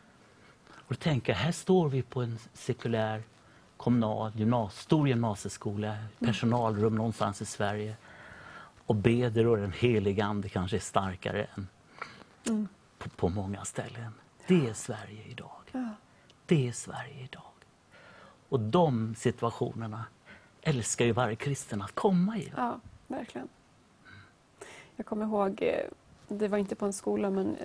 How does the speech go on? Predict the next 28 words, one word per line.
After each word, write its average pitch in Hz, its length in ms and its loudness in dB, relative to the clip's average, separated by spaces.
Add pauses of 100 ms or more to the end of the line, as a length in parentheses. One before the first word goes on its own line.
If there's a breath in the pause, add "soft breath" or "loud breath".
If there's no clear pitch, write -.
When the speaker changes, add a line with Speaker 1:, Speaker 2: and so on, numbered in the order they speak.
(100)
Speaker 2:
det 226 120 0
var 208 280 0 (400)
för - 180 0
ett 202 120 2
tag 226 200 -2
sedan. - 240 0
Då - 80 4
var 214 100 0
jag - 100 2
ute, 220 380 -2 (1600 loud breath)
eh, 220 500 2 (100)
med 226 240 2
Staxet - 560 2
och 208 60 2
han, 214 320 0 (880 loud breath)
det - 180 4
var 208 260 8
en 208 140 2
del 160 180 4
liksom 208 240 2
som 202 160 0
kommer 202 220 0
från - 180 2
kriminella 208 460 4
kretsar - 420 0
och 214 120 0
så - 100 2
här. 220 300 2